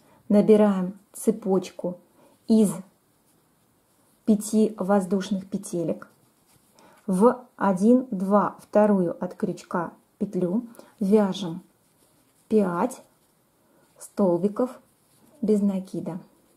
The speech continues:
Вот что у нас получилось. Опять закругление, посередине дырочка. И дальше до конца цепочки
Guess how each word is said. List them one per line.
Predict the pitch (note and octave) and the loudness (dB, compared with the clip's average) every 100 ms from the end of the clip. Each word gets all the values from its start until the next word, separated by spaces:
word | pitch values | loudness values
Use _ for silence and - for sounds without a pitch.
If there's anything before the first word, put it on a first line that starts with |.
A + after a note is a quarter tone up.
| _ _ - | _ _ -4
Вот | G#3 G3+ G#3+ G#3 | -2 0 0 -2
что | - F#3+ | -6 -2
у | |
нас | F#3+ F#3+ | -2 -4
получилось. | - F#3+ F3+ - G3+ G#3 G#3+ | -6 -6 -6 -6 -4 -4 -2
Опять | G#3 G3+ G3 E3+ - | -4 0 0 0 -6
закругление, | F3+ F#3 F#3+ F3 E3+ E3 F3 A#3+ - - - | -6 -4 -4 -4 -4 -4 -2 -4 -6 -10 -8
посередине | G3 - G#3 F3+ G3+ G3 | -6 -2 -2 2 2 2
дырочка. | F3+ F3+ F#3 - C4 B3+ - - - | 0 -2 -4 -6 -8 -8 -14 -10 0
И | A3 - | 0 0
дальше | F#3 G3 F#3+ F3 - F3 | -2 0 0 -2 -6 -6
до | E3+ G3 F3+ | -2 0 0
конца | - - F#3 F3+ G3 F3 - _ _ - | -2 -4 -4 -4 -4 -6 -8 _ _ -6
цепочки | - G#3 E3 E3 - D4 | -4 -2 -4 -6 -4 -4